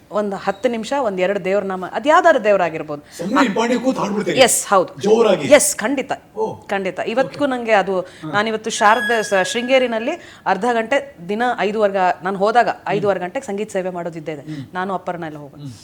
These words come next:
Speaker 1: So ಹಂಗಾಗಿ ಯಾರು ಬ-, ನ-, ನಾನು ಯಜಮಾನಿ, "ಸರ್, ಒಂದ್ ಫೋಟೋ ಸರ್," ನನ್ ಗಂಡಂಗೆ, "ಸರ್, ಒಂದ್ ಫೋಟೋ ತೆಕ್ಕೊಡಿ" ಅಂದ್. "ನಾನ್ ಮಾತ್ರ ನಿನ್ ಜೊತೆ ಬರೋದಿಲ್ಲ."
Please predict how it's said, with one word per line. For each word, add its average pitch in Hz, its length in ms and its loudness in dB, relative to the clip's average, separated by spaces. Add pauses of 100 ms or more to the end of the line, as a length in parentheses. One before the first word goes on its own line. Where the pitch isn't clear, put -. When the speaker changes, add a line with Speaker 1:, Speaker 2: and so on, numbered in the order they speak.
(460)
Speaker 1:
So - 160 2
ಹಂಗಾಗಿ 277 540 0
ಯಾರು 240 400 2
ಬ-, 208 340 -2
ನ-, 208 200 -4
ನಾನು 233 440 0
ಯಜಮಾನಿ, 196 320 -4 (300)
"ಸರ್, 175 220 -8
ಒಂದ್ 160 120 -4
ಫೋಟೋ 170 260 -2
ಸರ್," 170 200 -6
ನನ್ 190 180 -2
ಗಂಡಂಗೆ, 190 380 -2
"ಸರ್, 160 260 -10
ಒಂದ್ 147 120 -6
ಫೋಟೋ 180 240 -2
ತೆಕ್ಕೊಡಿ" 165 420 -6 (100)
ಅಂದ್. 147 160 -12 (340)
"ನಾನ್ 175 260 2
ಮಾತ್ರ 185 180 -2
ನಿನ್ 170 140 -2
ಜೊತೆ 143 180 -4
ಬರೋದಿಲ್ಲ." 131 340 -10